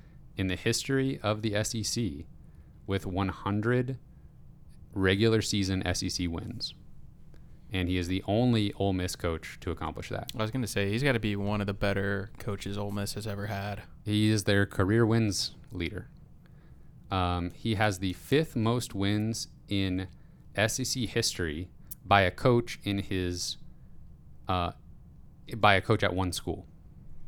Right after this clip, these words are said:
Speaker 2: It's kind of one of those things where, you know, he'd been around for a while. I, I feel like schools and fan bases just get, I don't know, just feel complacent or get a little tired or just feel, like, restless for a change, even when it may not be the best,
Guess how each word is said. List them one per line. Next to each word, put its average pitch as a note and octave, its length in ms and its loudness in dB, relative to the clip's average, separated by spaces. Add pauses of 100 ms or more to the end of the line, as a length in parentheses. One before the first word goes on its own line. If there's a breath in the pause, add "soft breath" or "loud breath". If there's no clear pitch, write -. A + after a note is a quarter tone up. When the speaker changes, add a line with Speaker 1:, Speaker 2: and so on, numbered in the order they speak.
(560 loud breath)
Speaker 2:
It's D3+ 160 -2
kind F3 140 0
of - 20 -2
one F3 80 -2
of D#3 60 2
those C3 120 0
things A#2+ 320 0
where, G#2+ 580 0
you A2+ 120 -4
know, G2 240 -4 (480)
he'd B2 200 -4
been C3+ 140 4
around A#2+ 280 6
for A#2+ 120 2
a A2 60 6
while. G#2+ 320 6
I, G#2+ 140 4
I A2+ 40 -2
feel C3 160 0
like A#2 140 0 (480)
schools A2 500 0
and G#2+ 100 2
fan G#2+ 280 -2
bases G#2 420 -2
just - 220 -6
get, G#2 280 -2 (840 loud breath)
I G#2 140 0
don't G2+ 100 -2
know, G2 240 -2 (160)
just - 160 -4
feel B2+ 220 2
complacent A2+ 600 -2
or G#2+ 140 0
get A2 160 0
a B2 60 4
little A#2 180 0
tired G#2+ 480 2
or G#2+ 60 0
just G#2 160 -4
feel, A#2 340 2
like, G#2 420 -2
restless G#2 520 -4
for G#2 180 -2
a G2 60 0
change, G2+ 680 -4
even G#2 340 -6
when G2+ 120 -4
it G2+ 160 -6
may G2+ 180 -6
not G2+ 180 -6
be G#2+ 60 -4
the G2 120 -6
best, G2 360 -6